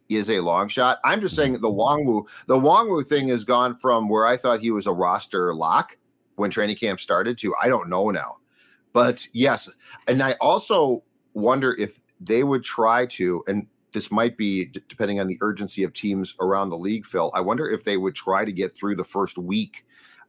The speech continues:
um, without said veteran back and then sign him. Because again, if you sign the guy after week one, it's not a,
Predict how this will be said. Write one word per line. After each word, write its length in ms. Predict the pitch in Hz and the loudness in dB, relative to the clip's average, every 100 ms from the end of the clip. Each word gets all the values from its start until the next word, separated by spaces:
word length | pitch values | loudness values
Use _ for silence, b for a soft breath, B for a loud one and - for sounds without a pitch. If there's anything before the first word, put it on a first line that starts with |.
| - | -2
um, 320 | 92 90 78 | -2 -2 -4
without 500 | 104 107 107 104 - _ | -2 2 2 2 -2 _
said 400 | - - 110 98 - _ _ _ _ _ - | -8 -2 0 0 -4 _ _ _ _ _ -4
veteran 560 | 92 120 - 92 85 | 0 0 0 -2 -2
back 380 | 82 78 92 - _ b _ _ | -2 -2 -4 -10 _ b _ _
and 180 | 104 101 | -4 0
then 240 | 110 120 117 | 2 2 0
sign 420 | - 110 113 110 | 0 0 0 -2
him. 180 | 104 95 | -4 -4
Because 260 | 101 95 | -6 -6
again, 340 | 92 101 117 98 | -4 0 2 0
if 160 | 98 95 | -4 -6
you 60 | |
sign 260 | 92 113 107 | -2 0 0
the 60 | 107 | 0
guy 180 | 101 98 | 0 0
after 320 | - 104 - 101 | 0 -2 -2 -4
week 220 | 98 - | -4 -2
one, 320 | 113 110 95 - | 2 2 0 -4
it's 260 | 95 - | -6 -4
not 260 | 104 98 - | -2 0 -2
a, 140 | 95 | -6